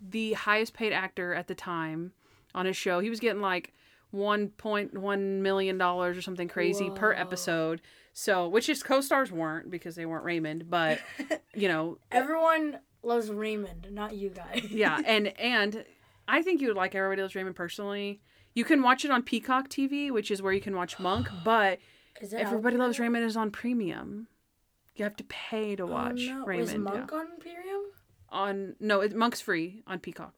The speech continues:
Speaker 2: Really?
Speaker 1: Yeah.
Speaker 2: That's so cool.
Speaker 1: Yeah, but, um, Brad Garrett was on Everybody Loves Raymond. He, he, he, it's funny because he's so well known from that, that everyone thinks that his voice is deeper than what we heard.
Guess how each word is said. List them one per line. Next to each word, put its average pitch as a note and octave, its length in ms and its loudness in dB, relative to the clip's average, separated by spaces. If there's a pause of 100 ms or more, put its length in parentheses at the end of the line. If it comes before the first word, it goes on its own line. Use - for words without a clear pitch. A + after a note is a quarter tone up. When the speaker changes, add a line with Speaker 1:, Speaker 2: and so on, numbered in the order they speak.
Speaker 2:
Really? C4 380 2 (300)
Speaker 1:
Yeah. E3+ 240 -2 (280)
Speaker 2:
That's D4 200 -6
so D#4+ 240 -6
cool. C4+ 720 -2
Speaker 1:
Yeah, E3 160 -8 (120)
but, F#3+ 400 2
um, E3+ 420 0 (200)
Brad A3+ 240 6
Garrett A3+ 300 4
was G#3 120 -2
on G3 140 2
Everybody G3 240 0
Loves G#3 160 -2
Raymond. G3 380 0 (260)
He, G#3+ 600 -2 (240)
he, A#3 320 -4 (160)
he, A3+ 160 -4
it's G#3+ 120 -6
funny A#3+ 200 0
because G#3 320 -2
he's G3+ 280 -6
so G#3 220 0
well A3 220 2
known F3+ 220 -4
from B3 240 -6
that, C#4 280 -2 (400)
that F#3 360 0 (360)
everyone A3+ 440 2
thinks A3 220 0
that G#3 100 0
his G3 200 0
voice F3 480 0
is F3+ 220 0
deeper G3+ 480 0
than F#3+ 220 0
what E3+ 180 0
we F3+ 120 -2
heard. F3 400 -2